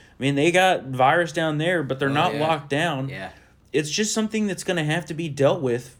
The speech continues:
Speaker 1: for the next few months until the vaccine's there.
Speaker 2: Yeah.
Speaker 1: Um,
Speaker 2: And even then, for, you know, people like us, we're gonna, we're gonna have to wait. Because obviously the, the, the vulnerable and the medical workers are gonna get the first dibs on the vaccine.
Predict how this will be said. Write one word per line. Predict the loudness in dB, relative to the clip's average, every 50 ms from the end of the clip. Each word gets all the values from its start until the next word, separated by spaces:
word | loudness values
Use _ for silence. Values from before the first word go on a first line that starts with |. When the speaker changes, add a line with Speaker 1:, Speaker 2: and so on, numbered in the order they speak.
| _ -20
Speaker 1:
for | -12 -4 -2 0 0 0
the | 0 -2
next | -2 -4 -4 -6
few | -6 -4 -2 0 0
months | 0 0 0 0 0 -2 -4 -10 -12 -14 -18 -20 -20 -20 _ _ _ _ -12
until | -10 -8 -6 -4 -2 0 0
the | 0 0
vaccine's | 0 0 -2 -2 -4 -6 -6 -6 -6 -6 -6 -6
there. | -6 -4 -6 -6 -8 -12 -16
Speaker 2:
Yeah. | -14 -14 -14 -14 -16 -20 _ _ _ _ _ _ _ -2
Speaker 1:
Um, | 0 2 2 2 2 0 -4 -6 -6 -4
Speaker 2:
And | 2 4
even | 6 6 6 6
then, | 4 4 2 2 0 -2 -6 -10 -16 -20 _ _ _ _ _ _ _ _ _ _ _ _ _ _
for, | -6 -4 -2 -2 -2 -2 -4 -6 -12 -16
you | -20 -20
know, | -16
people | -14 -14 -14 -14 -14
like | -14 -12 -10
us, | -10 -8 -8 -8 -10
we're | -10
gonna, | -14 -14
we're | -12 -10 -10
gonna | -10 -10
have | -10
to | -14
wait. | -12 -12 -12 -12 -14 -16 -20 _ -20 _ _ _ _ _ -18
Because | -14 -12 -10 -8 -8 -4
obviously | -2 0 0 0 -2 -4 -6 -8 -8
the, | -10 -12 -12
the, | -12 -12 -12 -12 -12 -12 -12
the | -14 -10
vulnerable | -8 -6 -6 -4 -6 -6 -6 -4 -4 -4 -4 -6
and | -8 -10 -12
the | -8
medical | -8 -6 -6 -8 -8 -10 -12 -12
workers | -14 -16 -18 -18 -20 -20 -18 -18
are | -16
gonna | -16 -14 -14
get | -16 -18 -18
the | -20 -18
first | -16 -14 -12 -12 -12 -12 -14
dibs | -14 -16 -16 -18
on | -18 -20
the | -18
vaccine. | -20 -18 -16 -16 -18 -18 -18 -20